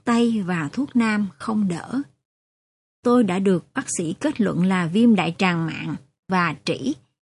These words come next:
hay bị táo bón xen kẽ đi tiêu phân nhầy, đau và sôi thường xuyên. Đáp, có một vị thuốc không độc, dễ kiếm và không mất tiền mua, được một số bà con ở vùng quê miền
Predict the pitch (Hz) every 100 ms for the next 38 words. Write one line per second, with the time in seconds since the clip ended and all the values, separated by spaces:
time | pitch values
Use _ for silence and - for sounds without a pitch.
0 | _ _ 240 247 233 170 185 220 240 220
1 | 247 294 262 240 170 160 220 233 220 247
2 | 247 226 240 233 208 185 170 147 _ _
3 | _ 208 220 233 233 _ _ _ - 180
4 | 185 175 165 - 226 233 214 175 156 -
5 | 214 214 190 _ _ _ _ _ _ _
6 | _ _ _ _ _ _ _ _ 190 202
7 | 254 - _ _ _ _ _ 233 277 240
8 | 170 165 165 - 294 - 254 240 202 151
9 | _ _ _ _ - - 175 170 202 -
10 | 247 285 370 - 196 185 170 - 226 247
11 | 311 - 214 175 180 214 208 196 _ _
12 | _ 208 202 190 202 190 - 233 294 277
13 | 190 - 247 240 226 214 202 180 - 247
14 | 247 220 196